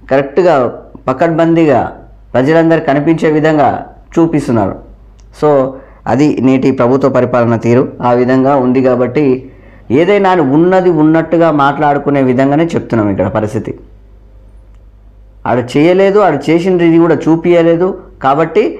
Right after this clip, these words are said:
ఇక్కడ ఉన్నది ఉన్నది ఉన్నట్టు చూపియడం, దానిలో కమిషనర్లు ఏర్పాటు చేయడం, ఆ కమిషన్కి అధికారులను నియమించడం, దానికి పకడ్బందీగా perfect వేలో చూపిస్తున్నారు.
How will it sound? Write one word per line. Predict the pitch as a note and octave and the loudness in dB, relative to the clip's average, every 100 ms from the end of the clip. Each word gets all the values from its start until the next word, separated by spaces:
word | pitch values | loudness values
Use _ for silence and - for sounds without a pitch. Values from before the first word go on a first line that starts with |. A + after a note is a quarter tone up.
| - D3+ | -8 -4
ఇక్కడ | D#3 C#3+ | 0 2
ఉన్నది | C3+ C3 D#3+ F#3 F#3+ G3+ | 2 2 2 2 2 0
ఉన్నది | C3 C#3+ E3 E3 | 2 2 2 2
ఉన్నట్టు | E3 D3 | 0 0
చూపియడం, | C3+ D3 E3 D#3+ F3 | -2 0 0 2 2
దానిలో | C#3 C3 | 0 0
కమిషనర్లు | B2+ B2+ - - D#3 D3+ | 0 0 -2 -2 0 0
ఏర్పాటు | D3+ D3+ C#3+ | 0 0 0
చేయడం, | D3+ D#3 D#3+ - - | 0 -2 -6 -14 -6
ఆ | A#2+ | -4
కమిషన్కి | A#2+ C3+ C#3+ D3+ D3 C#3 C#3+ C3+ B2 - - | 0 -2 0 0 0 0 2 2 0 -4 -6
అధికారులను | A2+ C3 D#3 D3+ D3+ | -2 0 0 0 2
నియమించడం, | D3 D3 D3 C#3+ D3+ D3+ - - - - - - - - - - - - - - | 0 2 0 0 -2 -2 -6 -18 -20 -20 -20 -20 -20 -20 -20 -20 -20 -20 -20 -8
దానికి | A#2 C#3 D3 D3 | -2 0 0 -4
పకడ్బందీగా | D3 C#3+ F3+ F3+ F3 E3+ C3 | -4 -2 0 0 0 2 0
perfect | C3+ C3 F3 E3+ F3 | -2 -2 -2 0 0
వేలో | D3+ D#3+ | 2 2
చూపిస్తున్నారు. | D3+ D3 C#3+ C#3 C3+ C3+ D3+ | 0 0 -2 0 0 2 0